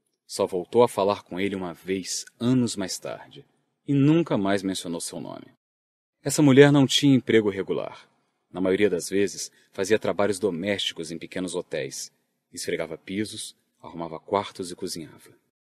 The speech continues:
Mas quase toda a primavera e outono, ela abandonava o emprego. Retornava cansada, mas retornava ao trabalho para juntar o pouco dinheiro que conseguia.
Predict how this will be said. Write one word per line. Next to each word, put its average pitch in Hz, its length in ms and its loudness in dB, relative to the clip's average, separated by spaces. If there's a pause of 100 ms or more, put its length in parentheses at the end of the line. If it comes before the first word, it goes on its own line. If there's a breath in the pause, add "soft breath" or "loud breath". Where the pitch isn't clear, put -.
(260)
Mas 120 280 2
quase 156 420 4
toda 120 320 2
a - 20 2
primavera 90 500 -4
e 76 60 -8
outono, 76 540 -10 (340)
ela 101 140 0
abandonava 117 600 4
o 120 40 0
emprego. 65 520 -8 (460)
Retornava 98 500 -2
cansada, 85 640 -6
mas 82 160 -12
retornava 98 680 -6
ao 92 60 -8
trabalho 90 400 -2
para 98 180 -4
juntar 92 280 -6
o 92 40 -10
pouco 151 440 2
dinheiro 104 360 0
que - 60 -16
conseguia. 90 600 -10